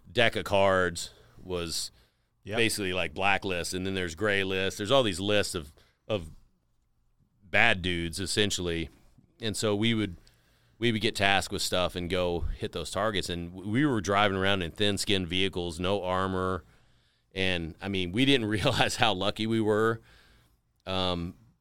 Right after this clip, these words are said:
Speaker 1: and realistically, not until later in two thousand three did, did I E Ds really start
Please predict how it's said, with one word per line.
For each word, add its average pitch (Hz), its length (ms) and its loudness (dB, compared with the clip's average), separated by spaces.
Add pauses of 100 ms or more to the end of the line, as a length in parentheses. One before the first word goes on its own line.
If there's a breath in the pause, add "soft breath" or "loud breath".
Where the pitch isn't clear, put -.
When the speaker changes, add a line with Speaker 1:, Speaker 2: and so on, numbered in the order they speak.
(140)
Speaker 1:
and 110 320 0
realistically, 135 560 4
not 101 180 0
until 95 320 -2
later 101 320 4
in 87 80 -2
two 101 160 -4
thousand 87 360 -2
three 90 380 -6
did, 80 320 -8
did 82 240 -8 (160)
I 95 160 0
E 92 140 -2
Ds 85 320 -6
really 90 440 -4
start 85 540 -4